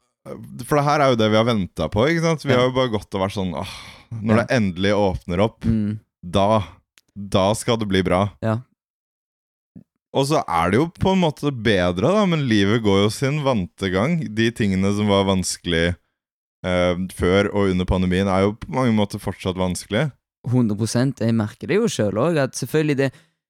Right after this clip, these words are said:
Speaker 2: det er mye mer giv at du på en måte kan gå ut, og det, du kan gå på ting litt ganske så normalt, men, men ting man stresste med, og ting man tenkte på, og ting som var liksom problem før, det er jo en problem. Altså, livet er jo livet,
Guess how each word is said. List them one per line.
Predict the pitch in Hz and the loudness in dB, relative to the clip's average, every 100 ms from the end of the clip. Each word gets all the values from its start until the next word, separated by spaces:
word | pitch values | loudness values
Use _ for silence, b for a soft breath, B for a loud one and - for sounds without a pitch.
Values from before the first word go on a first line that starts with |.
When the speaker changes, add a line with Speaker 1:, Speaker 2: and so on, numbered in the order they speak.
| _ - | _ -4
Speaker 2:
det | 135 | 0
er | |
mye | 156 127 | 2 2
mer | 151 | 2
giv | 180 127 123 147 | 0 0 0 2
at | 151 127 | 0 0
du | 131 | -4
på | 120 | -2
en | 117 | -2
måte | 107 | -2
kan | 117 107 104 | 0 0 2
gå | 120 123 113 120 123 123 | 2 4 2 2 2 0
ut, | 113 | 0
og | 113 | -2
det, | 107 110 110 107 104 | 0 0 0 0 -2
du | 107 | -2
kan | 113 110 | -2 0
gå | 110 117 123 | 2 2 2
på | 123 | -2
ting | 120 117 120 120 | 0 0 0 0
litt | 113 104 | -2 -2
ganske | 113 107 - | -2 -2 -4
så | 113 | -2
normalt, | 110 107 107 117 123 120 | 0 0 2 2 0 -2
men, | 120 113 104 | -2 0 0
men | 117 110 98 | 0 -2 -6
ting | - 110 117 | -4 0 2
man | 117 110 | 2 0
stresste | 107 - 117 113 - 110 | -2 -4 -4 -2 -4 -2
med, | 139 160 | -2 0
og | 117 | 0
ting | 113 110 | 0 0
man | 110 | -2
tenkte | - 113 107 - 107 | 0 0 0 -4 -4
på, | 147 139 | -2 0
og | 113 | 0
ting | 110 | -2
som | 104 107 | -4 -6
var | 101 101 110 110 101 | -4 -4 -2 -4 -4
liksom | 104 - 98 | -8 -10 -12
problem | 92 101 101 | -6 -4 -2
før, | 113 123 | 0 0
det | 113 | 0
er | |
jo | 104 | -2
en | 73 - | -4 -2
problem. | 185 131 156 180 | -2 0 2 0
Altså, | 123 | 0
livet | 113 117 147 175 | 0 2 2 2
er | 139 | 2
jo | 156 | 2
livet, | 139 160 175 | 2 2 0